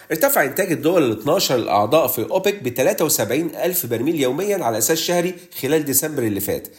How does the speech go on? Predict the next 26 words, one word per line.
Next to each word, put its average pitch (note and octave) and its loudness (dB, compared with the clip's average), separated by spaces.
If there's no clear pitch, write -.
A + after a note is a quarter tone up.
علشان F3+ 0
يوصل E3+ 0
لستة C#3+ 0
وعشرين C#3 0
فاصل A2 -2
سبعة D#3 0
مليون C3 -4
برميل C#3+ 2
يوميًا G3 2
في - -8
المتوسط. F2+ -4
والزيادة F3+ 2
دي E3+ -4
جت D3 2
بشكل A#2+ -2
رئيسي A2+ 0
من A2+ -2
نيجيريا C3+ 0
والعراق، G2+ -2
في - -4
حين B3 0
انخفض E3 0
إنتاج B2+ -4
الكويت C3+ -4
والسعودية A2 -2
وإيران. D#2+ -2